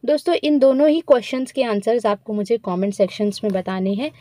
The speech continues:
साथ ही आपको मुझे ये भी बताना है कि हमारी वीडियो आपको कैसी लगती है। अगर आपको हमारी वीडियो अच्छी लगती है तो इसे अपने दोस्तों के साथ like, share and सब्सक्राइब ज़रूर कीजिए। तब तक के लिए हम आपको मिलेंगे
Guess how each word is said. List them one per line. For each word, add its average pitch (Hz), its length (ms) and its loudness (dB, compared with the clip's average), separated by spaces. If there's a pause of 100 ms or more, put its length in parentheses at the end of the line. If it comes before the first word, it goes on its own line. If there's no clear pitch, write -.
(300)
साथ 247 280 2
ही 330 120 -4
आपको 240 300 0
मुझे 214 220 -4
ये 214 120 0
भी 214 120 -4
बताना 220 420 0
है 277 160 -6
कि 277 120 -8
हमारी 202 320 -4
वीडियो 202 320 -2
आपको 202 220 -2
कैसी 196 340 -2
लगती 202 360 -2
है। 311 180 -4
अगर 202 200 0
आपको 202 300 -6
हमारी 202 360 -4
वीडियो 196 240 0
अच्छी 220 240 -2
लगती 262 340 -2
है 311 120 6
तो - 460 -14
इसे 269 160 0
अपने 269 220 0
दोस्तों 277 320 0
के 254 60 -4
साथ 285 180 2
like, 240 280 0
share 254 200 -2
and 247 140 -6
सब्सक्राइब 220 420 0
ज़रूर 214 320 0
कीजिए। 262 280 -2 (840)
तब 277 180 -4
तक 320 140 0
के 311 120 -8
लिए 320 160 0
हम 233 240 -4
आपको 247 300 -4
मिलेंगे 254 460 -4